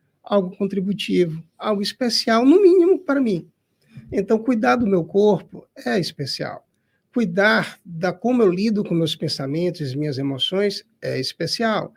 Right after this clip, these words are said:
E quanto mais eu fizer isso comigo, é inevitável que eu saiba fazer melhor com os outros. Então, o processo de autoconhecimento é uma das motivações intrínsecas do ser humano, porque isso vai nos libertando, tirando as nossas prisões psíquicas.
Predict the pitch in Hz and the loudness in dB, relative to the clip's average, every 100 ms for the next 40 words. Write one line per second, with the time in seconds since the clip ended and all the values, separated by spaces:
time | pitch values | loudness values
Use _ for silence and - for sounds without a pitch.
0 | _ _ _ 226 294 415 269 202 202 175 | _ _ _ -4 -2 2 2 4 2 0
1 | - 156 160 151 - 135 147 196 175 143 | -4 -2 0 0 -4 -4 -2 0 -2 -4
2 | - 202 220 247 233 254 233 247 - 208 | -2 0 0 0 0 0 -2 -2 0 0
3 | 247 196 156 151 196 - - - - 220 | 2 0 -2 -2 -4 -4 -20 -10 0 2
4 | 233 226 - 214 170 196 233 233 180 214 | 2 -2 0 0 2 2 0 0 0 0
5 | 208 180 151 127 110 - - - _ _ | -2 -2 -2 -2 -6 -14 -20 -20 _ _
6 | _ _ - 156 214 262 269 - - 285 | _ _ -10 0 0 2 -2 0 -2 -2
7 | 196 185 175 - - 135 - 151 156 196 | 0 2 2 -2 -8 -8 -6 -6 0 0
8 | 190 190 202 214 190 208 208 190 - 202 | 0 -2 -2 -2 -4 -4 -2 -4 -2 -2
9 | 233 220 233 269 - 190 156 160 147 139 | -2 0 0 0 0 0 0 -2 -2 -2
10 | 123 - _ _ _ _ 220 - 208 220 | -4 -10 _ _ _ _ -8 0 0 2
11 | 214 202 185 185 202 - _ 196 190 175 | 2 2 0 2 0 -2 _ 2 4 2
12 | 156 - 180 180 165 156 175 - - 190 | 0 -2 0 0 0 0 0 -2 -6 -2
13 | 175 147 185 175 - - - 127 - 127 | -2 0 0 0 -4 -16 -10 -10 -10 -20
14 | 151 - | -18 -20